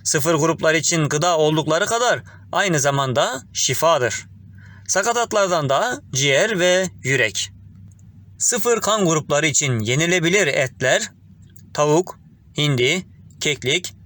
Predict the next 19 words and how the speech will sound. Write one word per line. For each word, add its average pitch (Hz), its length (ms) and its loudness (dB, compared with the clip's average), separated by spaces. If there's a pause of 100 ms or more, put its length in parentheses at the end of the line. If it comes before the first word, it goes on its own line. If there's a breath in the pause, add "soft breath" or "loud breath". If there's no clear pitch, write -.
(140)
sülün, 160 500 0 (300)
ördek 147 540 0
ve 180 320 0 (120)
tavşan 139 380 0
eti. 123 320 -2 (420 loud breath)
Bu 247 120 0
etler 240 320 0
şifa 214 440 0
değildir 156 320 2
ama 147 380 0 (220 loud breath)
yenilebilir 175 640 0
etlerdir 131 560 -2
sıfır 135 360 -2
grupları 123 440 0
için. 117 300 -2 (1120 loud breath)
Zararlı 156 460 2
etler, 135 560 0 (400)
kaz 160 220 0
eti, 165 360 -2